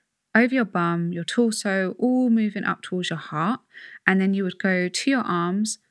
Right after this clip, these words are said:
starting at your wrists and working your way up to your shoulders.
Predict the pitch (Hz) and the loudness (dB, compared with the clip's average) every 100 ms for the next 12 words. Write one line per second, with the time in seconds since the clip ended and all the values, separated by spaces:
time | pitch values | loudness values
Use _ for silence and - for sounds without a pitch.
0 | _ - 208 190 - 190 - 175 - 170 | _ -2 0 0 -2 -4 -4 -4 -4 -4
1 | 160 151 - - - 170 160 160 151 - | -4 -4 -6 -6 -8 -4 -2 -4 -6 -8
2 | 156 151 151 - - 151 - - - - | -6 -4 -6 -8 -12 -8 -4 -4 -6 -10
3 | - - | -10 -12